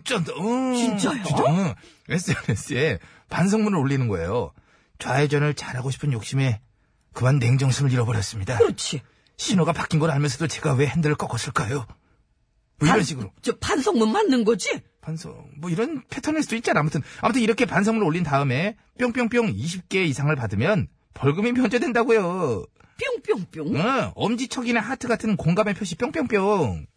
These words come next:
Speaker 2: 아, 그럼 벌-, 벌금이 정말 면제가 되는구나.
Speaker 1: 그럼, 그럼. <laughs> 이렇게 해가지고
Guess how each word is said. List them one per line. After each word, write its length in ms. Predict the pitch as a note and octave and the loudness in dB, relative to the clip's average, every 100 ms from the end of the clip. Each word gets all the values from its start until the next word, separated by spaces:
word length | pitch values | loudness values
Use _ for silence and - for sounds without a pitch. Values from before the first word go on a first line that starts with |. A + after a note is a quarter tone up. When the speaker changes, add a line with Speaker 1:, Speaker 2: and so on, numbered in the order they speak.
| - | -4
Speaker 2:
아, 800 | G#3+ A#3 G#3 F3 E3 C4+ C4+ E3 A#3+ A3 - - - | 0 2 2 2 0 -2 -4 -8 -10 -14 -16 -18 -4
그럼 400 | - A4+ G#3+ E3+ | 2 2 2 -8
벌-, 260 | - C4 C4 | -6 -2 -2
벌금이 500 | G#3+ C4+ D4+ C4+ G#3+ | -2 -4 -2 -2 -4
정말 260 | - D4+ G3 | -6 -2 0
면제가 380 | E4+ F#4+ A#3 | 0 0 -2
되는구나. 720 | F3+ A#4+ A4 C4 B3 F#3+ D3+ A4 | 0 0 0 -2 0 2 2 2
Speaker 1:
그럼, 180 | D#4+ | 2
그럼. 380 | - B3+ C4+ B3+ | 2 0 0 -2
<laughs> 580 | B3 - E4 - G#3 G3+ | -4 -4 -6 -4 -4 -4
이렇게 280 | F3 - B3 | -8 -6 -4
해가지고 560 | F#3+ F#3+ C#3+ A3+ E3 | -2 -2 0 0 0